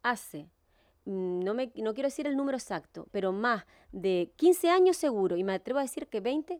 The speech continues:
que no gobernamos en el, el Ayuntamiento de Puerto del Rosario. Es decir, para todo aquello que no se, que no se ha hecho bien, incluso cosas que se habrán hecho también bien, porque me imagino que, por supuesto, no, mm, nadie hace todo, todo al cien por cien mal,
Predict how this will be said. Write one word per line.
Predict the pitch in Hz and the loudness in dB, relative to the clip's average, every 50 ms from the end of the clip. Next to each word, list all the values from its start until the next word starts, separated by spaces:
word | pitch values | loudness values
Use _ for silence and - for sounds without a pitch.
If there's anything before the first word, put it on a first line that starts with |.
| - - | -10 -10
que | - 196 | -8 -4
no | 202 220 247 | -2 0 2
gobernamos | 269 285 269 269 254 233 269 285 302 311 349 349 | 2 4 4 4 2 2 0 0 0 0 -2 -2
en | - 247 247 | -2 0 2
el, | 233 233 233 - _ | 2 2 0 0 _
el | - 226 | 0 4
Ayuntamiento | 220 214 220 214 220 233 277 320 311 - 359 - | 4 4 4 4 2 2 2 2 2 2 0 4
de | 247 269 | 4 2
Puerto | 240 - 302 294 294 - | 6 6 4 4 6 2
del | 302 285 | 0 0
Rosario. | 285 269 - - 226 190 165 156 156 160 - _ _ | 0 -8 -6 -6 -4 -4 -4 -4 -6 -10 -12 _ _
Es | 247 269 | 2 2
decir, | 254 269 254 - - 175 156 143 - _ _ _ _ _ - - - - - - _ _ _ _ _ _ _ _ _ _ _ _ _ | 2 2 -2 0 -2 -2 -4 -4 -8 _ _ _ _ _ -20 -20 -20 -20 -20 -20 _ _ _ _ _ _ _ _ _ _ _ _ _
para | - 240 233 233 | 4 6 6 6
todo | 233 - 349 370 | 4 4 2 2
aquello | 370 - - 349 330 330 330 - | 2 2 0 -2 -2 -2 -2 -2
que | 302 285 | 0 0
no | 285 285 | 0 0
se, | - - - | -2 -6 -2
que | - 277 | -2 0
no | 262 277 | 0 2
se | - 302 | 2 2
ha | 262 | 0
hecho | - - 254 226 | 2 2 0 0
bien, | 220 208 202 175 165 160 _ _ _ - _ _ | 2 0 0 0 0 -4 _ _ _ -20 _ _
incluso | 247 240 226 208 _ 262 311 359 339 - - 190 160 151 _ | 2 2 2 2 _ 4 4 4 4 4 -2 -2 -2 -4 _
cosas | _ - 226 285 - - 208 | _ -2 -2 0 0 -4 -6
que | - 185 | -8 -10
se | - 175 | -10 -10
habrán | 156 160 165 175 | -8 -6 -6 -8
hecho | 175 170 - - 170 | -8 -10 -10 -14 -12
también | 160 170 151 156 170 165 | -12 -10 -12 -10 -10 -4
bien, | 170 208 302 349 | -2 -2 -2 -2
porque | 330 202 170 | -2 -6 -6
me | 170 165 | -8 -10
imagino | 160 147 156 175 185 | -10 -10 -10 -12 -10
que, | 185 185 170 | -10 -10 -12
por | - 170 - | -12 -16 -18
supuesto, | - 170 185 185 - 190 | -16 -16 -16 -12 -10 -10
no, | 170 170 175 175 170 - | -8 -6 -8 -8 -10 -10
mm, | - 175 170 170 160 _ - - _ _ - | -10 -8 -8 -8 -8 _ -18 -20 _ _ -8
nadie | 170 170 170 165 175 170 | -6 -6 -4 -2 -2 -4
hace | 165 - - 165 | -4 -6 -10 -12
todo, | - - 175 175 175 175 | -8 -6 -4 -4 -4 -4
todo | - 175 | -4 -6
al | 165 - | -6 -6
cien | - 170 | -8 -10
por | - 175 | -10 -10
cien | - - 170 160 | -8 -8 -6 -6
mal, | 175 208 294 381 381 | -4 -4 -4 -4 -6